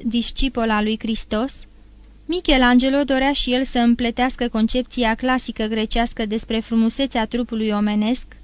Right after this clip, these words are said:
cu idealul creștin al nemuririi sufletului. Înlătură, deci, expresia de durere zguduitoare a morții,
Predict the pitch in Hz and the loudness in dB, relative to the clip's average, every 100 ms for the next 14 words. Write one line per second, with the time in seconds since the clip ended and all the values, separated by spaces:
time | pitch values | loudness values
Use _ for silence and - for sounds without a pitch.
0 | - - - - - 277 277 254 302 330 | -20 -20 -20 -18 -2 2 2 2 2 2
1 | 269 247 220 226 - 262 262 254 247 240 | 0 0 -2 -2 2 2 4 2 2 4
2 | 240 240 233 226 254 247 240 226 208 208 | 6 6 6 4 0 0 -2 -4 -2 -2
3 | 202 208 202 202 - - - - - - | -2 -4 -2 -4 -6 -18 -20 -20 -20 -20
4 | - - - - - 302 339 330 330 370 | -20 -20 -20 -20 -4 0 2 2 2 0
5 | 392 277 285 269 262 - 269 - 269 254 | 0 0 2 2 0 -2 -2 0 0 2
6 | 247 226 240 269 262 247 - 240 240 240 | 0 0 0 0 2 0 -2 -2 0 -2
7 | 233 262 254 220 202 214 214 220 - 262 | 0 2 2 2 2 2 2 0 -4 -6